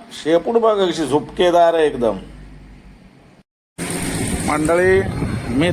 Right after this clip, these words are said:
तातडीनं ज्या कामासाठी इथे आलो ते म्हणजे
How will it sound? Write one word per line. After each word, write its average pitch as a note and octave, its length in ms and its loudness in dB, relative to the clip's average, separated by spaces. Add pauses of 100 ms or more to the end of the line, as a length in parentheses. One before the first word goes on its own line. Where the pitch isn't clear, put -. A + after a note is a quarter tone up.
तातडीनं E3+ 680 0
ज्या D3+ 200 0
कामासाठी D3+ 640 0
इथे D3+ 180 0
आलो D3 340 2 (1500)
ते D#3 80 4
म्हणजे D3+ 320 2